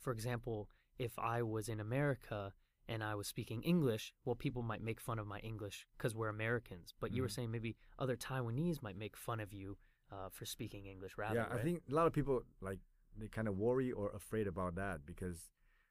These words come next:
Speaker 2: in school, kids are pretty brutal, actually.
Speaker 1: Mm-hmm,
Speaker 2: They're
Speaker 1: mm-hmm.
Speaker 2: always like, "Oh, your English so bad." And people lose confidence in that kind of situation. But like I said, if you jump off the,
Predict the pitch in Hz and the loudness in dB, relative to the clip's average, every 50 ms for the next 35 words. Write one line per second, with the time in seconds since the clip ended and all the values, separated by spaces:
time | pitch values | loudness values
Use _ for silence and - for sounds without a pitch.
0 | _ _ - 127 135 - - - 156 160 143 101 85 - - - _ _ _ _ | _ _ 2 2 4 4 6 8 10 10 10 10 6 2 -12 -20 _ _ _ _
1 | - - 139 135 101 - 101 95 90 - 113 110 - - 110 113 101 101 85 78 | -4 0 2 2 2 2 -2 -2 0 0 -2 -2 0 0 0 0 0 0 -2 -4
2 | - - 90 90 92 101 98 101 98 101 101 98 - _ - 110 110 104 107 107 | -6 -8 -6 -6 -4 -4 -2 -2 0 0 -2 -4 -6 _ -18 -10 -4 0 2 4
3 | 123 139 143 127 101 98 95 92 120 120 113 104 98 101 98 - 127 120 110 101 | 6 6 6 4 4 0 -2 -2 -2 -2 -2 -2 -4 -6 -6 -6 -4 -4 -4 -6
4 | 92 87 - - 104 101 90 - - 101 98 87 76 - - - _ _ _ _ | -6 -6 -6 -4 -4 -4 -4 -4 -4 -4 -4 -6 -8 -12 -16 -20 _ _ _ _
5 | - 110 107 107 107 - - _ - - 156 151 147 139 131 127 143 147 131 - | -8 -6 -4 -4 -6 -8 -12 _ 0 2 4 4 6 6 6 6 4 4 2 0
6 | - - 139 147 147 139 120 98 92 80 76 76 - - - - _ _ _ - | -2 -2 -2 0 0 0 0 0 0 -2 -4 -8 -12 -14 -16 -20 _ _ _ -20
7 | - _ - 127 113 110 113 123 120 117 - 113 113 107 95 - - 87 - - | -16 _ -2 0 2 2 2 2 0 0 0 0 0 0 -2 -4 -6 -8 -6 -4
8 | 87 90 104 107 - - 87 76 73 - _ _ _ _ _ - - 110 104 92 | -2 -2 -2 -2 -4 -6 -8 -8 -10 -12 _ _ _ _ _ -4 -2 0 0 0
9 | 120 123 - 117 110 - - 135 131 123 104 - - - 107 110 - - 127 131 | 0 2 2 2 2 4 6 6 6 6 6 4 0 -4 -4 -4 -2 2 4 6
10 | 135 135 131 - - - - 139 143 139 - - - 127 120 120 120 123 117 | 6 4 4 2 -2 -2 2 2 2 2 0 -2 0 0 2 2 2 2 2